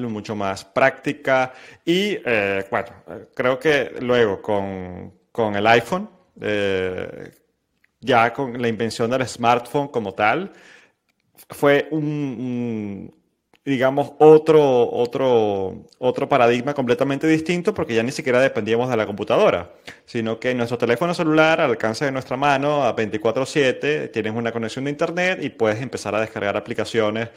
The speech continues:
para tener mensajería instantánea, y allí, bueno, podemos hablar de, de la, de algunas de estas herramientas que ya hoy en día usamos.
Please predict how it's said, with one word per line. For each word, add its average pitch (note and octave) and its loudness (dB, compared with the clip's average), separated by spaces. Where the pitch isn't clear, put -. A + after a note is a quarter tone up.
para G#2 4
tener G2+ -2
mensajería G#2 -2
instantánea, D#3 0
y B2 -2
allí, G#2+ 0
bueno, G#2+ 2
podemos G2 -4
hablar G2 0
de, F#2+ -2
de G#2 -2
la, F#2 -6
de F#2 -8
algunas G2+ -4
de G#2 -4
estas G2 -4
herramientas G#2+ -4
que G#2+ 0
ya G2+ 4
hoy G2+ 0
en G2 -6
día F#2+ -2
usamos. F2+ -4